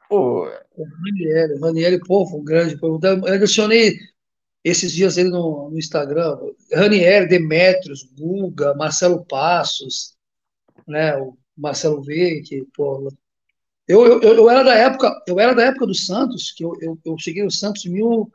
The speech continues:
Speaker 2: mil novecentos e oitenta e oito, oitenta e sete, assim, eu, isso da Dente, do Dente Leite, né? Eu ficava atrás do gol vendo Almir, Serginho Fraldinha,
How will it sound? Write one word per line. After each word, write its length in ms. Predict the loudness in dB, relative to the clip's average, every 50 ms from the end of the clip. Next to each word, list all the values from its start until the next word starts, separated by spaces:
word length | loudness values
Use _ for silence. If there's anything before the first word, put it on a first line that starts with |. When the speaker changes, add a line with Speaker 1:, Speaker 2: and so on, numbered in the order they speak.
| _ _ _ _ _ _ _ _ _ _ _ _ _ _ _ _ -8
Speaker 2:
mil 200 | -6 -4 -4 -2
novecentos 440 | -4 -4 -6 -6 -8 -8 -8 -6
e 40 | -6
oitenta 600 | -8 -8 -8 -10 -12 -12 -12 -10 -10 -10 -8 -10
e 160 | -10 -10 -12 _ _ _ _ _ _ _ _ _ _ -12
oito, 280 | -6 -4 -4 -4 -4
oitenta 240 | -6 -16 -18 -16 -14
e 60 | -12
sete, 420 | -12 -10 -6 -4 -4 -4 -4 -6 -10
assim, 300 | -10 -10 -8 -6 -4 -4
eu, 180 | -2 -2 -4 -6 -10
isso 260 | -10 -12 -10 -8 -4
da 100 | -4 -4 -2
Dente, 260 | -2 -4 -6 -6 -8
do 80 | -4
Dente 240 | -2 -2 0 2 2
Leite, 380 | 2 4 4 2 0 -2 -4 -4
né? 160 | -4 -4 -4 -6 -12 _ _ _ _ _ -20 _ _
Eu 120 | -8 -8 -6
ficava 240 | -2 0 0 2 2
atrás 180 | 2 2 2
do 80 | 2 2
gol 200 | 4 6 4 4
vendo 480 | 4 2 2 2 4 4 4 2 2 -2 -12 _ _ _ _
Almir, 720 | -2 0 0 2 2 0 -2 -2 0 0 2 2 0 0 -2
Serginho 360 | -2 -2 -2 -2 -2 -4 -8
Fraldinha, 1000 | -6 -2 -2 -2 -2 -2 -6 -10 -12 -10 -8 -6 -6 -6 -6 -6 -8 -10 -12 -14